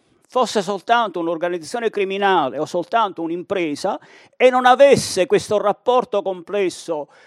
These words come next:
con il quadro sociale, noi come sociologi e come storici non ci occuperemmo,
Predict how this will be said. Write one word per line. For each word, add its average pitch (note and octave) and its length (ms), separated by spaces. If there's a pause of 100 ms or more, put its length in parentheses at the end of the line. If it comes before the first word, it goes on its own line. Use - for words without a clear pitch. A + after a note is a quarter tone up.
(160)
con D#3 640 (920)
il C#3 160
quadro G#3 340
sociale, F#3 720 (680)
noi B3+ 340
come F#3 240
sociologi G#3 560
e F3+ 100
come G#3+ 220
storici F3+ 560
non G#3+ 180
ci E3+ 120
occuperemmo, G#3 920